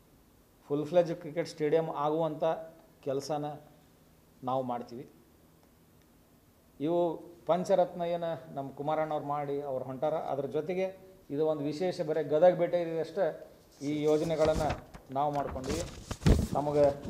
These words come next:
ಒಂದಿಷ್ಟು ಕಾಗದ ಪತ್ರ ತಮ್ಮ ಕೈ ಮುಟ್ಟ್ಯಾವ. ಇದು ನಮ್ಮ ಸ್ನೇಹಿತರು ಅನಿಲ್ ಮೆಣಸಿನ್ಕಾಯಿ ಅವರು ಆಯೋಜಿಸಿದಂಥ ಜಿ ಸಿ ಎಲ್ ಕ್ರಿಕೆಟಿನ ಬಗ್ಗೆ ನಮ್ಮ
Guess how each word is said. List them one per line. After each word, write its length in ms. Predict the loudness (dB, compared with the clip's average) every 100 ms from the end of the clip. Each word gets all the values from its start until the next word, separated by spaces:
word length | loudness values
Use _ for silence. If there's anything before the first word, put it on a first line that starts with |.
| -10 -12 -14 -14
ಒಂದಿಷ್ಟು 260 | -12 -10 -2
ಕಾಗದ 280 | 0 2 0
ಪತ್ರ 260 | -4 -4 -4
ತಮ್ಮ 200 | -4 -4
ಕೈ 200 | -4 -2
ಮುಟ್ಟ್ಯಾವ. 320 | -2 0 0 0 -8 -10 -16 -20 -20 -20 -20 -12
ಇದು 480 | -2 0 0 -2 -4 -10 -18 -20 -12
ನಮ್ಮ 240 | -8 -6 -6 -8 -12 -20 -20 -20 -16 -10 -8
ಸ್ನೇಹಿತರು 840 | -6 -2 -2 0 0 0 -4 -12 -14 -8 -8 -8 -12 -10 -12 -8
ಅನಿಲ್ 240 | -4 -2
ಮೆಣಸಿನ್ಕಾಯಿ 520 | -2 -4 -4 2 4
ಅವರು 120 | 6 4
ಆಯೋಜಿಸಿದಂಥ 640 | 4 2 -4 -4 -2 -2
ಜಿ 260 | -2 -4
ಸಿ 140 | -4 -2
ಎಲ್ 100 | -2
ಕ್ರಿಕೆಟಿನ 460 | -4 -6 -6 -6
ಬಗ್ಗೆ 380 | -8 -6 -8 -8 -12 -16 -16 -18 -20 -20 -20 -20 -20 -10 -4
ನಮ್ಮ 220 | -2